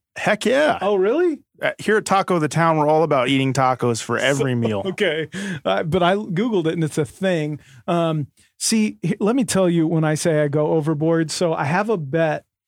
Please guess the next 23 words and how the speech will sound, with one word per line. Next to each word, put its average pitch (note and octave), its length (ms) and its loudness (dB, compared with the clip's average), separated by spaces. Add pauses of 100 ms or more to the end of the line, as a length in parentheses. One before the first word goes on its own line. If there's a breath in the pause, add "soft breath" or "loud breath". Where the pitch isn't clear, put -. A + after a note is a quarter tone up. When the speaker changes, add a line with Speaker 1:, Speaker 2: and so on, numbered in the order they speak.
(280)
Speaker 2:
for F#3 180 -2
a D3+ 60 0
thousand E3+ 480 0
dollars D3 520 2 (440)
that D#3 160 2
I D3+ 80 4
can D#3 160 -2
dunk E3 240 0
a D#3+ 40 -2
basketball D3 580 0
inside D#3 420 0
of C3+ 80 -4
a C#3 60 0
year. C#3 520 -2 (380)
Now, D#3 140 2
I've C3 180 0
never E3 300 2
dunked E3 340 0
in D#3 100 0
my C#3+ 140 2
life. G#3+ 440 2 (400 soft breath)
I'm C#3+ 360 -2
old. G#3 560 2